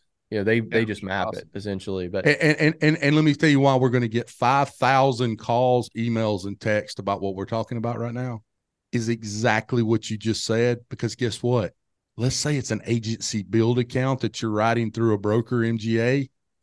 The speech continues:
Speaker 1: Yep.
Speaker 2: can do the exact same thing with R P S, GenCap, Amwins.
Speaker 1: Yep.
Speaker 2: So, so you're, it's not like, you know how a rater, they'll say, "Oh, well, you know,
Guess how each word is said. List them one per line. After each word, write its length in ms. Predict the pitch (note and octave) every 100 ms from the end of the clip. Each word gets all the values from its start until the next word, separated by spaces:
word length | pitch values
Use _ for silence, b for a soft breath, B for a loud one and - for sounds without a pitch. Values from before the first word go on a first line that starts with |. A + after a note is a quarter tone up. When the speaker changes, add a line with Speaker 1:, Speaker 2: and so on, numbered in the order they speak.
| A2+
Speaker 1:
Yep. 80 | A#2
Speaker 2:
can 180 | B2+ A2
do 160 | A#2
the 220 | G#2 G#2+ F2+
exact 640 | F#2 F#2 F#2 G#2 G#2 -
same 320 | - A#2+ A2
thing 440 | G#2 B2 A#2 G#2+ F#2+
with 400 | G#2+ G#2 G2 - _ _ _ -
R 180 | A#2+ B2
P 300 | D3+ C3+ B2
S, 420 | A#2 G#2+ - - A2
GenCap, 720 | A2 B2 A#2+ A#2 G#2 G2+ - -
Amwins. 760 | A2+ G#2 F#2 E2+ B1+ C#2+ G#2
Speaker 1:
Yep. 160 | G2+ - _ _ _ -
Speaker 2:
So, 260 | D#3+ D3
so 240 | - D#3+ C#3+
you're, 460 | C#3+ C#3 C3 C3+ _ _ _ _ -
it's 200 | D#3 D#3+
not 560 | E3 F#3+ G3 F3 -
like, 400 | D3+ D#3+ D3 C#3+ -
you 140 | D#3
know 120 | G3+
how 220 | G3+ F#3+ D3
a 60 |
rater, 680 | B2 C#3 D3+ D3 C3+ B2 A#2 -
they'll 180 | C3 B2+
say, 540 | - C#3 B2 B2 A#2+ -
"Oh, 240 | F3+ D#3
well, 500 | C3 C3 B2 A#2+ A#2+ _
you 140 | C#3 C#3+
know, 320 | A#2+ A#2